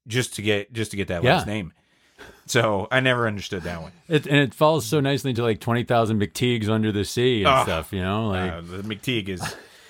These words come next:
Speaker 1: McTeague, I'd have to think harder. That, that's, like, uh, just a great rating.
Speaker 2: All right, couple more for you.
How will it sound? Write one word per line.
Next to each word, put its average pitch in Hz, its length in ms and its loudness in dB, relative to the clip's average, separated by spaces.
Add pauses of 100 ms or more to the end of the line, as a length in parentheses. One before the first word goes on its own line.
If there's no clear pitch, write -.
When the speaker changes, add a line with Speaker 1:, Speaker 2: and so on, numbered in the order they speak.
(260)
Speaker 1:
McTeague, 135 540 2
I'd 127 200 4
have 131 160 4
to 113 60 -8
think 107 200 -4
harder. 101 300 0
That, 117 240 2
that's, 123 260 0
like, 98 240 -2
uh, 87 380 -6 (260)
just 101 220 -8
a 202 60 2
great 113 340 2
rating. 90 360 -6 (320)
Speaker 2:
All 117 160 2
right, 107 160 0 (140)
couple 175 220 4
more 147 200 4
for 98 220 0
you. 87 120 0